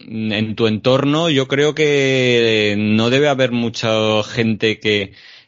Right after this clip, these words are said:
que viaje tanto como tú y que entienda el viaje como modo de vida y, y que disfrute tanto de estar sintiéndose libre alrededor del mundo, ¿no? Mm, tu entorno en general, igual ahora,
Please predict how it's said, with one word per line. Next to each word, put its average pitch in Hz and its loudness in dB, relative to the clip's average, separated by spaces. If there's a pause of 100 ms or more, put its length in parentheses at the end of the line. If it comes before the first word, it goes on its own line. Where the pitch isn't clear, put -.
que 107 0
viaje 113 -2
tanto 120 -4
como 107 -4
tú 143 2
y 127 2
que 120 -4
entienda 110 0
el 107 -2
viaje 120 -4
como 110 -6
modo 113 0
de 101 0
vida 117 0
y, 101 -4
y 101 -6
que 104 -2
disfrute 110 -2 (320)
tanto 127 -2
de 113 0
estar 117 -4 (300)
sintiéndose 131 -2
libre 127 0
alrededor 117 -2
del 113 0
mundo, 113 0
¿no? 131 -2 (400)
Mm, 123 4 (500)
tu 143 0
entorno 185 0
en 170 -2
general, 151 -4
igual 147 2
ahora, 165 0